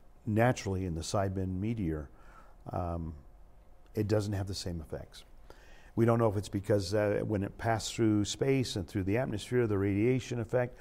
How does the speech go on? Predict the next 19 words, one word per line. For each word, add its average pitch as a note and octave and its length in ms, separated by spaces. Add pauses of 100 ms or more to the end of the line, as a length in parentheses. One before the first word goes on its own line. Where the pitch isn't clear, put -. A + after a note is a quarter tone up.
(160)
we C#3+ 120
don't C3+ 200
know. B2+ 300 (300)
All C#3 220
we C#3+ 120
know A2+ 400
is E2+ 180
that G2+ 200 (520)
that A2+ 260
Saibin G#2+ 840 (140)
that - 140
comes G#2 260
from G#2+ 140
that G#2+ 160
mineral, E2+ 480 (200)
from, F#2+ 220
from G2+ 260
that G2+ 180
meteor, G2 460